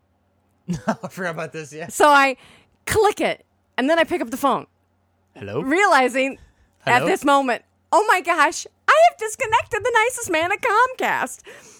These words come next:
Speaker 2: So I flip the power back, and I'm like
Speaker 1: Because the
Speaker 2: and I
Speaker 1: router is, we have voice
Speaker 2: Yeah,
Speaker 1: over
Speaker 2: so
Speaker 1: I P,
Speaker 2: I
Speaker 1: and the
Speaker 2: don't,
Speaker 1: router's
Speaker 2: I
Speaker 1: plugged
Speaker 2: don't
Speaker 1: in.
Speaker 2: hang up or anything. And all of a sudden, he's back on the phone. I'm like, "I'm really sorry, but I'm probably the stupidest person <laughs> that you've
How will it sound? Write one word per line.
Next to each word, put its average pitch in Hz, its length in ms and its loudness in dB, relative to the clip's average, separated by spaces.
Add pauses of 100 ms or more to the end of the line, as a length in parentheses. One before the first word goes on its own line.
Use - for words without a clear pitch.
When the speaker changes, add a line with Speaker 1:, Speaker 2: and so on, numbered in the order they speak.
Speaker 2:
So 359 180 -2
I 294 120 0
flip - 360 -2
the 480 80 -6
power 311 320 -2
back, 262 400 -2 (280)
and 262 160 0
I'm 254 120 -2
like 233 320 -6 (120)
Speaker 1:
Because 151 360 -2
the 151 80 0
Speaker 2:
and 143 120 0
I 202 140 6
Speaker 1:
router 160 260 0
is, 135 320 -8
we 160 140 -2
have 170 140 0
voice 156 240 -2
Speaker 2:
Yeah, 151 60 -2
Speaker 1:
over 139 200 0
Speaker 2:
so 311 100 2
Speaker 1:
I - 40 0
P, 190 60 0
Speaker 2:
I - 100 2
Speaker 1:
and 139 100 -2
the - 60 2
Speaker 2:
don't, - 100 4
Speaker 1:
router's 151 400 4
Speaker 2:
I 269 80 -4
Speaker 1:
plugged 294 160 4
Speaker 2:
don't 381 140 2
Speaker 1:
in. 440 100 -2
Speaker 2:
hang 403 200 -2
up 311 280 -2
or 294 140 0
anything. 302 320 -4 (180)
And 392 80 4
all 466 80 0
of 480 60 -4
a - 20 -10
sudden, 494 240 -2
he's 403 140 0
back 440 280 -2
on 392 100 -2
the - 60 -2
phone. 233 380 -2 (480)
I'm 370 100 -2
like, 359 220 -4
"I'm 262 160 0
really 220 180 -4
sorry, 196 420 -6 (240)
but 262 200 -2
I'm 277 220 -4
probably 226 280 -4
the 190 120 -8
stupidest 214 440 -8
person 220 280 -6
<laughs> - 20 -4
that - 180 -12
you've 262 160 -2